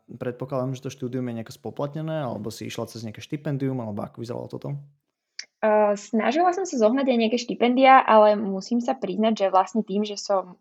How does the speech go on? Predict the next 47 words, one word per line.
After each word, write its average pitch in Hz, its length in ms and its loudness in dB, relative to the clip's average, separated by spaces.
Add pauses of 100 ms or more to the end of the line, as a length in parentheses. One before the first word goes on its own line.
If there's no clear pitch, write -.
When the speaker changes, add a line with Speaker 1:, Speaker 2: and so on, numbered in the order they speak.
(120)
Speaker 2:
eh, - 80 -6
skončila 214 480 0
jedno 170 320 -2
štúdium 269 640 -4
a - 80 -2
toto 208 160 -2
bolo 220 240 0
druhé 190 240 0
samostatné, 185 640 -4
že 214 160 -2
to 208 80 -4
nebola 202 320 0
akoby 185 320 -6
stáž 175 400 -2
v 175 160 -10
rámci 175 240 -6
nejakého 175 400 -8
štúdia, 170 480 -6
ktorý 175 320 -2
je - 20 -4 (140)
primárne 175 400 -6
na 151 160 -8
Slovensku, 240 480 -4 (400)
tak, 190 240 0
Speaker 1:
Mhm. 202 80 4
Speaker 2:
eh, 202 320 2
n-, 196 320 -2 (160)
na 196 160 0
Slovensku 262 320 -4
neboli 214 320 4
úplne 214 160 0
možnosti 190 480 -2
získať 165 320 -6
na 156 160 -10
to - 240 -8 (240)
nejakú 165 240 -6
finančnú 160 400 -10
podporu. 226 400 -4 (400)
A 196 160 4
viem, 214 240 4
že 247 240 4
cez, 208 400 -2
myslím, 190 320 -4
že - 160 -10
to 233 80 -6
bola 247 160 2
saja 214 560 -2